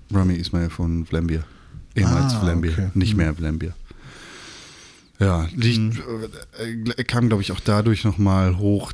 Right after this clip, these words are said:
Speaker 1: dass, ähm, G two A viel für Google-Werbung ausgegeben hat und wenn du dann ein Spiel gesucht hast,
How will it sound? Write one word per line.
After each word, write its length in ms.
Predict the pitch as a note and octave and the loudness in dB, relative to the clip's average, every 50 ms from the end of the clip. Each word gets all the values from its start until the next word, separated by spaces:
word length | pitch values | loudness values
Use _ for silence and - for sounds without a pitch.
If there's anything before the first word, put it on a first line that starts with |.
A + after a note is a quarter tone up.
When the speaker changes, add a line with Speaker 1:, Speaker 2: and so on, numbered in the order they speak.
| - _ | -14 _
Speaker 1:
dass, 1000 | - G#2 F2+ F2+ F2 F2 F2 E2+ F2 E2+ - - - - - - - - - - - _ _ _ _ _ _ - | -2 0 2 2 2 2 2 2 0 -2 -2 -4 -6 -6 -6 -6 -8 -8 -10 -14 -18 _ _ _ _ _ _ -6
ähm, 520 | G2+ F#2+ F2+ F2 E2+ E2+ E2 E2 F2 G#2+ B2+ | -2 0 0 2 2 2 0 0 -2 -4 -6
G 120 | - - - | -8 -8 -8
two 140 | - F2+ | -6 -4
A 200 | D2+ D#2 D#2+ E2+ | -2 -2 -2 -2
viel 420 | E2 - - - G2 F#2 F2+ F2 E2 | -4 -6 -6 -4 0 0 0 0 0
für 760 | - - - F#2 F2+ F2+ F2 E2+ E2+ E2+ E2+ E2 E2+ F2 - - | -4 -6 -4 -2 0 2 2 2 2 2 0 0 -2 -2 -4 -6
Google-Werbung 520 | - G2+ G2+ G2+ F2 F2+ E2+ D#2+ E2+ E2 D2+ | -4 0 0 2 2 2 0 0 -2 -4 -4
ausgegeben 540 | D#2 D#2+ - G2 E2+ F2 E2+ E2 E2+ E2 | -6 -4 -4 -4 -4 -2 -2 -2 -2 -2
hat 180 | F2 D#2+ - - | -4 -4 -6 -6
und 300 | E2+ E2+ E2+ E2+ E2+ F#2 | -4 -2 -2 -2 -2 -2
wenn 140 | F2+ F2 E2+ | -2 0 0
du 320 | E2+ F2 F2 F2 E2+ E2 - - | 0 0 0 -2 -4 -4 -6 -4
dann 220 | - F2+ E2+ E2+ E2+ | -2 -2 0 0 -2
ein 60 | E2+ | -2
Spiel 220 | - - - G#2 G2 | -2 -2 0 2 2
gesucht 360 | G2 F#2 G2+ G#2 - - - | 2 2 0 -2 -2 -2 -2
hast, 300 | G2+ G2+ - - - | -2 -2 -2 -6 -12